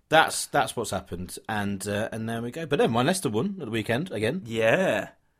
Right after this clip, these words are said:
Speaker 2: one of them where we could very easily not have won. It was
Speaker 1: Good side though, Burnley.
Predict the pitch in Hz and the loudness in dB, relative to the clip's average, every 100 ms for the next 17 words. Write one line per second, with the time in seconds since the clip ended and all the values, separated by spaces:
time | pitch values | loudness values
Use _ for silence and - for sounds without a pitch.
0 | _ _ _ - 127 147 139 135 127 131 | _ _ _ -8 -2 0 0 0 0 2
1 | 123 120 117 90 - _ _ - 123 117 | 2 2 0 -2 -10 _ _ -12 -10 -6
2 | 120 107 123 127 120 123 117 123 117 113 | -8 -2 2 2 2 -2 -4 -2 -2 0
3 | 131 120 113 113 98 - _ _ _ _ | 0 0 2 2 2 -2 _ _ _ _
4 | _ _ _ _ - - 117 117 120 110 | _ _ _ _ -18 -12 -10 -8 -6 -4
5 | - - - 131 185 127 95 143 113 | -4 0 2 2 2 2 2 2 0